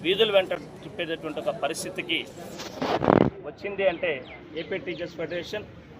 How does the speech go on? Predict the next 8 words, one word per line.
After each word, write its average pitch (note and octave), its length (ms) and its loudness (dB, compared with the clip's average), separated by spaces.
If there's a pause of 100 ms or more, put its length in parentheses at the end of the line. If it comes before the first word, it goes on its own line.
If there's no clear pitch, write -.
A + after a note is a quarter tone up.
(220)
గత D#3+ 320 2 (640)
పదిహేను F3+ 380 0
రోజులుగా F#3 400 4
డిఈఓని F3 440 2
కలిసి D#3 440 -4 (280)
ఎన్నిసార్లు F#3 680 4 (220)
చెప్పినప్పటికీ D#3+ 500 -6
కూడా D#3+ 280 0